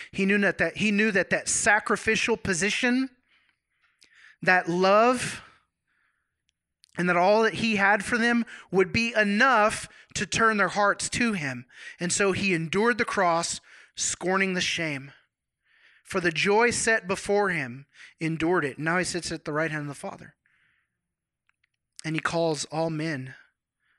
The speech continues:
to come and to know him and to be back in that position of relationship with him, to see him as the source of love and life and light and purpose. And he says, "Look, just, just let me give you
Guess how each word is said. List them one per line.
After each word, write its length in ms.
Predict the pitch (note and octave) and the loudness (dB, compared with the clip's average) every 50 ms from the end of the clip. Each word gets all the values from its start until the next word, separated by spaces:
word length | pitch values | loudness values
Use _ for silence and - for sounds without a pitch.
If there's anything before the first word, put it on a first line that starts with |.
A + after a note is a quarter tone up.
| _ _ _ _ _ _ _ _ - | _ _ _ _ _ _ _ _ -12
to 100 | - - | -10 -8
come 240 | - - D#3+ D#3+ | -6 -6 -4 -4
and 100 | D#3 D3+ | -6 -6
to 100 | - - | -6 -8
know 240 | C#3+ C#3 D3 E3 E3 | -6 -6 -6 -6 -6
him 220 | C#3 C#3 C3 C#3 C#3 | -8 -10 -10 -10 -10
and 120 | C3+ - | -10 -10
to 100 | - D3 | -12 -12
be 180 | C3 D3 F3 E3 | -8 -8 -8 -6
back 360 | C3+ E3 E3 F3+ F#3 - - - | -2 0 0 0 0 -2 -4 -4
in 180 | E3+ E3 E3 | -2 -2 0
that 220 | E3+ E3 E3 E3+ - - - - - _ - | 0 0 0 -2 -4 -8 -14 -18 -12 _ -6
position 500 | - E3 C3 - F3+ F3 - F#3 F3 D#3+ | -4 -4 -2 -2 -2 -2 -2 -2 -2 -4
of 140 | D3+ C3+ | -4 -4
relationship 720 | C#3 C#3 C#3 D#3+ E3+ E3 - - C3+ - - D3+ - - | -4 -4 -2 -2 -2 -2 -2 -4 -6 -6 -6 -6 -8 -10
with 160 | C#3 C3 - - | -12 -12 -12 -12
him, 240 | C3+ B2+ C#3+ C#3+ _ _ _ _ _ _ _ _ _ _ _ _ _ _ _ _ _ _ _ - | -14 -14 -14 -16 _ _ _ _ _ _ _ _ _ _ _ _ _ _ _ _ _ _ _ -10
to 80 | - | -6
see 240 | - - - F#3 F3 | -6 -4 -4 -2 -2
him 180 | E3+ E3+ D#3+ D#3 | -2 -2 -2 -2
as 120 | C#3+ - | -4 -6
the 100 | D3 C3+ | -6 -6
source 440 | - - - D#3 E3 D#3 C#3+ - - | -6 -6 -4 -2 -2 -2 -2 -4 -8
of 140 | C3+ C3+ C3+ | -10 -12 -10
love 380 | C3 D3 D#3+ D#3+ D#3 D#3 C3+ | -6 -2 -2 0 -2 -2 -4
and 220 | C#3 C#3 C3 C#3 C#3 | -8 -12 -12 -10 -6
life 360 | D3+ E3 D#3+ D#3 D3 - - | -4 -2 -2 -4 -4 -8 -12
and 160 | B2 C3 - _ - - - _ _ - | -14 -14 -16 _ -20 -20 -20 _ _ -16
light 640 | C3 C3+ D3+ E3 E3+ D#3+ D3+ - - - - - - - | -8 -4 0 0 0 0 -2 -4 -8 -10 -10 -10 -12 -14
and 160 | C3+ A#2+ - | -14 -14 -12
purpose. 720 | - - - E3+ E3+ - D#3+ C3+ - - - - - - _ _ _ _ _ _ _ _ _ _ _ _ _ _ _ _ _ _ _ _ _ _ _ _ _ _ _ - | -8 -6 -4 -4 -4 -4 -6 -6 -6 -6 -6 -8 -10 -14 _ _ _ _ _ _ _ _ _ _ _ _ _ _ _ _ _ _ _ _ _ _ _ _ _ _ _ -12
And 80 | E3 | -10
he 40 | D3+ | -8
says, 360 | - - D#3 C#3+ D3+ - - | -6 -6 -6 -8 -8 -8 -8
"Look, 180 | F#3 F#3 - - | -8 -8 -8 -8
just, 360 | - F3+ F3 - - - - _ _ _ _ _ _ _ _ _ _ _ _ _ _ _ _ _ _ _ _ _ _ _ - | -8 -6 -6 -6 -8 -10 -12 _ _ _ _ _ _ _ _ _ _ _ _ _ _ _ _ _ _ _ _ _ _ _ -14
just 220 | - - - - G3+ | -10 -10 -8 -6 -6
let 100 | G3+ - | -4 -4
me 120 | F#3+ F#3 | -4 -4
give 360 | D#3+ D3 C#3+ F3 F#3 F3 F3 | -6 -4 -4 -4 -2 -4 -4
you 380 | D#3+ D#3 D3+ C#3+ C#3+ D3 D3+ D3 | -8 -6 -4 -4 -4 -6 -8 -12